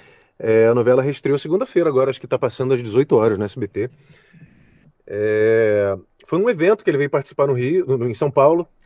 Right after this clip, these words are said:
e aí o empresário dele entrou em contato comigo, perguntando se eu topava ir lá no evento pra, pra, pra conhecer o, o Daniel Arenas e dublar ele ao vivo, fazer uma brincadeira dublando ele ao vivo no início, né, quando ele ia,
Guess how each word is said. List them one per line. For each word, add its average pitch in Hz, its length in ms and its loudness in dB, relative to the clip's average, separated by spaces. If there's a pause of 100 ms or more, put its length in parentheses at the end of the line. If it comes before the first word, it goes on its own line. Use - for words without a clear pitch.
(240)
e 123 140 0
aí 127 180 2
o 135 80 -2
empresário 139 460 2
dele 135 240 0
entrou 135 160 -2
em 131 60 -2
contato 131 280 -4
comigo, 143 400 -8 (240)
perguntando 117 380 -6
se - 80 -6
eu 107 180 -4
topava 110 480 0 (460)
ir 104 80 -4
lá 110 140 2
no 117 100 -2
evento 117 320 -2
pra, 101 240 0
pra, 92 480 -4 (460)
pra 95 120 -8
conhecer 117 400 -2
o, 107 360 0
o 104 60 -4
Daniel 110 300 0
Arenas 123 280 0
e 131 40 -4
dublar 127 260 2
ele 147 100 4
ao 156 60 2
vivo, 123 380 -2 (240)
fazer 110 200 -2
uma 123 80 0
brincadeira 127 440 0
dublando 127 300 2
ele 143 80 6
ao 160 80 4
vivo 139 240 -2
no 135 80 2
início, 127 380 -2
né, 101 140 -4 (120)
quando 110 140 -6
ele 107 80 -2
ia, 107 120 0